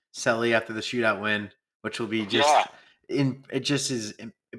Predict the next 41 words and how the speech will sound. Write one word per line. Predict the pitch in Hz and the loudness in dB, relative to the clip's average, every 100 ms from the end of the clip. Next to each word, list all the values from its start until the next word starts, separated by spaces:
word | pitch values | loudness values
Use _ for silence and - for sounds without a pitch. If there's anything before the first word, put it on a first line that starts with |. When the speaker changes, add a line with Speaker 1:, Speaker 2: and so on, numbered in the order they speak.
| 110 | 0
Speaker 1:
burned | 127 131 135 | 2 2 2
into | 135 123 | -4 0
my | 113 | 0
brain | 98 104 98 95 | 2 2 0 -2
and | 101 | -2
will | 110 | 0
be | 110 | -2
for | 104 | -4
the | 104 | 0
rest | 104 101 107 | 0 0 -2
of | |
my | 101 | -2
life. | 101 101 95 | 0 0 0
It | |
was | 107 - | -4 0
so | 127 117 | 0 2
cool | 123 113 | 0 0
'cause | 104 104 | -2 -4
at | 104 | 0
that | 131 139 | -2 0
point | 117 107 98 | -2 0 -2
you | 101 | -4
really | 110 120 107 | 0 2 2
never | 98 110 117 | 0 0 0
saw | 104 95 | -2 -4
goalies | 101 98 90 - - | -4 -4 -6 -10 -8
Selly, | - 113 101 95 - _ _ - | 0 0 0 -8 -12 _ _ -8
and | 110 | -4
so | - 113 | 0 -2
it | |
was | 107 | 0
really | 107 107 | -2 -2
cool | - 113 | -2 -4
to | 101 | -2
see | 107 | -4
him | 107 95 | -4 -2
do | 107 | 0
that, | 104 101 | 0 0
and | 120 | 0
then | 127 | 4
them | 131 120 | 2 2